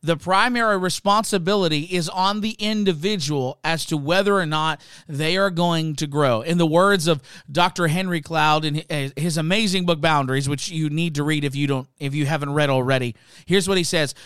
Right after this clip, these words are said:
"We are responsible to, but never for people." And this is so important as leaders that we understand this. We are responsible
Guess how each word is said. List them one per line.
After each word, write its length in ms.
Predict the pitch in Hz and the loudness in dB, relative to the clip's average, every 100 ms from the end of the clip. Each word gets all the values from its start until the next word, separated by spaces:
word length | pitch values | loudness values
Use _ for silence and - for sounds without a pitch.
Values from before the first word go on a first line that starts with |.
| - | -6
"We 180 | 160 214 | 2 4
are 120 | 190 | 4
responsible 840 | 175 165 - 185 214 226 214 190 170 | 2 -2 -2 0 0 0 0 2 0
to, 500 | - 226 226 240 254 | -2 -2 0 0 -2
but 280 | 180 190 | 0 0
never 360 | 180 190 170 180 | 0 -2 0 -2
for 320 | - 180 165 | 0 2 2
people." 380 | 147 139 - 98 | 0 -6 -6 -8
And 140 | 170 | -4
this 180 | 196 180 | -2 0
is 120 | 175 | -2
so 280 | - 226 220 | -2 -2 -2
important 480 | 185 180 190 160 139 | -2 -2 -2 -2 -4
as 200 | 143 143 | -4 -4
leaders 340 | 160 139 131 | -4 -2 -2
that 120 | 131 139 | -2 0
we 140 | 139 | 0
understand 480 | 131 123 - 139 127 | 0 -2 -2 -2 -4
this. 140 | 110 - - - | -6 -12 -18 -12
We 240 | 139 202 220 | -4 0 2
are 140 | 208 | 2
responsible 840 | 196 - 190 185 190 180 165 151 | 0 -4 -4 -4 -4 -4 -4 -6